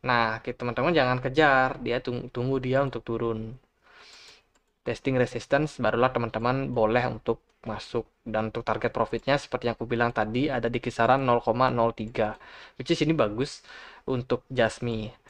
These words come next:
Tapi, nah ini tapi nih, kalau si Jasmine nggak berhasil untuk mempertahankan area tersebut,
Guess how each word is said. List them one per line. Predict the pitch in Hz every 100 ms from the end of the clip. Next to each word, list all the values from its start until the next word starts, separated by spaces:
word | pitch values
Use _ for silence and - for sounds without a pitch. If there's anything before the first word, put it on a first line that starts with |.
| _ -
Tapi, | 190 - 127 117 120 156 - _
nah | 120 104 104
ini | 127
tapi | 143 143 156 135
nih, | 123 123
kalau | - 113 117
si | - 127
Jasmine | 120 - 143 151
nggak | 120
berhasil | 120 104 - 151
untuk | 127 117 _ _ - - -
mempertahankan | 131 123 120 117 127
area | 117 117
tersebut, | - - 113 151